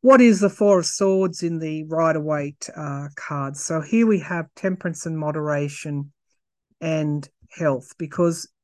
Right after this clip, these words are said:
if you don't have temperance and moderation, you can feel like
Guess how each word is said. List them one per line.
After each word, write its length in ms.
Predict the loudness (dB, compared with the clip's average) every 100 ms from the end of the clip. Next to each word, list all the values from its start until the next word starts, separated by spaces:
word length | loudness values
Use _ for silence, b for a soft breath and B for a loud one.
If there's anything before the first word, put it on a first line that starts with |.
| -6
if 180 | -6 -2
you 100 | 0
don't 220 | 2 2
have 200 | 0 -4
temperance 640 | -8 -8 -8 -10 -10 -14 _
and 160 | -6 -4
moderation, 600 | -4 -2 -2 -4 -8 -10
you 100 | -10
can 300 | -8 -8 -10 _ -2
feel 160 | 0
like 380 | 2 0 -2 -4